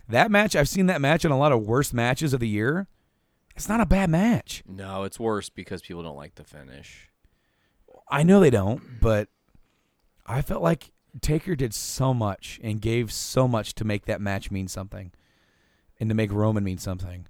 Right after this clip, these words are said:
Speaker 2: Yeah, absolutely.
Speaker 1: Any other era, Roman would, would, would be a universally loved top guy. Almost. And I really feel like Roman gets shit on more than what he needs to be.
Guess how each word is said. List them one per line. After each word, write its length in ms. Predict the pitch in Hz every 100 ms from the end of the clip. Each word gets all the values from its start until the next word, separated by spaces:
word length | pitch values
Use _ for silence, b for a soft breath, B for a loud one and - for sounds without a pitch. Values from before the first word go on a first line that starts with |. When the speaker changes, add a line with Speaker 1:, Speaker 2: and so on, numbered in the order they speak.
| _ 92
Speaker 2:
Yeah, 220 | 92 135 - _ -
absolutely. 640 | 101 - 127 143 190 185 - _ _ _ _ _ _
Speaker 1:
Any 260 | 123 151 185
other 220 | 160 151
era, 300 | - 123 117
Roman 360 | 104 110 117 104
would, 220 | 98 104
would, 180 | 107 98
would 120 | 104
be 220 | 101 101 - _ 110
a 40 |
universally 560 | 101 120 113 120 123 104
loved 260 | 104 95
top 240 | - 95 -
guy. 320 | 80 - - _ _ _ _ _ _ _ _ _ _ _ _ _ _ _ _
Almost. 600 | 107 104 95 87 - - -
And 500 | 107 101 98 92 92 - _ _ _ _ _ _ _ - - -
I 340 | 107 120 123 - _ _ _ _ -
really 360 | 120 131 151
feel 160 | 143 131
like 160 | 117 101
Roman 280 | 117 107
gets 180 | 104 101
shit 240 | - 110 107
on 260 | 107 110 -
more 320 | - 104 104 107
than 120 | 101
what 140 | 104
he 60 | 98
needs 220 | 98 95
to 80 | 92
be. 260 | 90 101